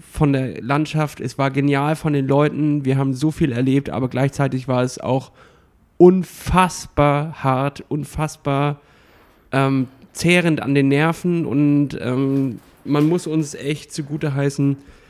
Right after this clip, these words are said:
oder auch, äh, im, im Buch rot ankreuzen, dass wir es geschafft haben, tatsächlich die Nerven dort zu bewahren, obwohl wir echt in eine Situation geraten sind, wo, ähm,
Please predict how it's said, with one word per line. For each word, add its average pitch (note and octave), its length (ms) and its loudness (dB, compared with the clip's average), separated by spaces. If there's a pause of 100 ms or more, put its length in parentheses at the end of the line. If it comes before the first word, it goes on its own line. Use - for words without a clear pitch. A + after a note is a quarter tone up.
(360)
oder C3 200 0
auch, C3+ 220 -2
äh, C3 220 -2
im, C3 480 -4
im C#3+ 200 0
Buch E3 280 2
rot D#3+ 180 4
ankreuzen, C#3+ 760 2
dass B2+ 300 -4
wir C#3+ 160 2
es C#3 140 -8
geschafft C#3+ 380 -4
haben, C#3+ 140 0
tatsächlich C3+ 380 -4
die C3 80 -2
Nerven C3 380 0
dort B2+ 180 -2
zu C3 120 -12
bewahren, B2+ 340 0
obwohl B2+ 280 -2
wir B2 120 -2
echt A#2+ 220 -8
in C3+ 80 2
eine C3 80 2
Situation C3 460 -2
geraten B2+ 420 -2
sind, B2+ 360 -2 (760)
wo, C3+ 440 4
ähm, B2 440 0